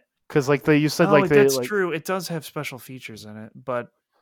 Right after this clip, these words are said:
Speaker 1: And you would
Speaker 2: I
Speaker 1: probably
Speaker 2: don't
Speaker 1: enjoy that
Speaker 2: have the,
Speaker 1: more.
Speaker 2: I don't have the P S four version of that game. I bought the P S five version of that
Speaker 1: Oh, I
Speaker 2: game.
Speaker 1: thought, okay, I thought it was the P S four version.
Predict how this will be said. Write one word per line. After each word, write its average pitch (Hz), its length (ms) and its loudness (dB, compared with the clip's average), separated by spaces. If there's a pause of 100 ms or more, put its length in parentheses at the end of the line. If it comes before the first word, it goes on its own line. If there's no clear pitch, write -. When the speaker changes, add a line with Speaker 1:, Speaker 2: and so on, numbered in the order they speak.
(560)
Speaker 1:
And 113 160 -10
you 107 80 -4
would 107 160 -4
Speaker 2:
I - 160 6
Speaker 1:
probably 117 100 4
Speaker 2:
don't 170 220 2
Speaker 1:
enjoy 104 380 -4
that - 20 0
Speaker 2:
have 151 280 0
the, 165 80 0
Speaker 1:
more. 151 100 2
Speaker 2:
I 156 100 4
don't 160 200 0
have 143 160 0
the 131 80 -12
P 139 180 -8
S 123 100 -8
four 127 240 -8
version 120 340 -10
of 110 100 -14
that 110 180 -14
game. 113 320 -16
I 131 100 -6
bought 123 340 -4
the 120 80 -16
P 123 160 -14
S 117 120 -10
five 117 260 -10
version 117 300 -14
of 120 100 -18
that - 80 -18
Speaker 1:
Oh, 143 80 10
I 143 100 8
Speaker 2:
game. 160 80 4
Speaker 1:
thought, 139 240 2 (120)
okay, 107 200 -2
I 104 40 2
thought 104 240 -2
it 98 40 -2
was 95 200 -6
the 101 100 -10
P - 160 -12
S 90 120 -8
four 98 280 -8
version. 87 560 -16